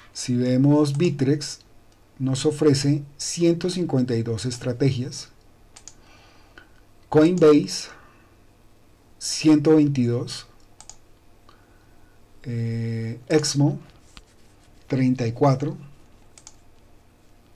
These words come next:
Hit B T C, trescientos ochenta y uno.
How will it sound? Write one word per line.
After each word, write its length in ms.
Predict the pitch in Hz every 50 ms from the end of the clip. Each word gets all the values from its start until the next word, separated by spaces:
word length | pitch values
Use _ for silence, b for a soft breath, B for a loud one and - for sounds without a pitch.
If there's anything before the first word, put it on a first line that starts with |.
| - - _ -
Hit 300 | - - 190 180 147 147
B 100 | 156 151
T 160 | 143 156 151
C, 300 | 139 - 151 151 185 - - - _ _ _ _ - - - - _ _ - _ _ _ - - -
trescientos 640 | 135 123 117 117 - 156 156 147 143 156 160 156
ochenta 400 | 156 139 - 135 127 120 117 110
y 100 | 113 113
uno. 200 | 117 120 143